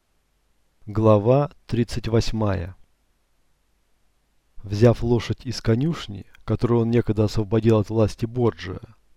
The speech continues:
Эцио помчался в спящего Лиса. Было важно добраться туда прежде,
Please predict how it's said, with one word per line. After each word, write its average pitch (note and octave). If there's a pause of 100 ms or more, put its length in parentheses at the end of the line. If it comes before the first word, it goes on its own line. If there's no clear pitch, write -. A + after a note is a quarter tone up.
(420)
Эцио B2
помчался A2+
в -
спящего A#2+
Лиса. - (600)
Было A2
важно G#2+
добраться A2 (140)
туда A#2
прежде, A#2+